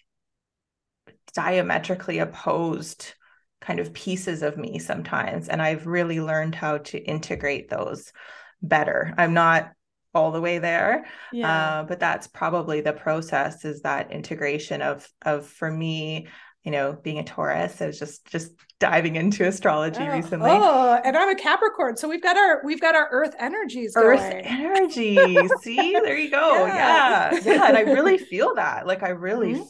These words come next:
Speaker 1: feel that earth, earthiness, like,
Speaker 2: Yeah.
Speaker 1: grounded. I love sitting on the floor, and I just, there's this kind of, I don't know.
Speaker 2: Yeah.
Speaker 1: And so I need to stay in that place, um, and feel kind of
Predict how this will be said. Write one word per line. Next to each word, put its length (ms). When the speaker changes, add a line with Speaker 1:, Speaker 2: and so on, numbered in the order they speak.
Speaker 1:
feel 400
that 360
earth, 440
earthiness, 800
like, 420
Speaker 2:
Yeah. 240
Speaker 1:
grounded. 460
I 80
love 340
sitting 440
on 240
the 80
floor, 540
and 200
I 80
just, 300
there's 160
this 200
kind 280
of, 180
I 60
don't 100
know. 140
Speaker 2:
Yeah. 320
Speaker 1:
And 340
so 180
I 140
need 340
to 100
stay 320
in 100
that 260
place, 840
um, 680
and 160
feel 400
kind 240
of 180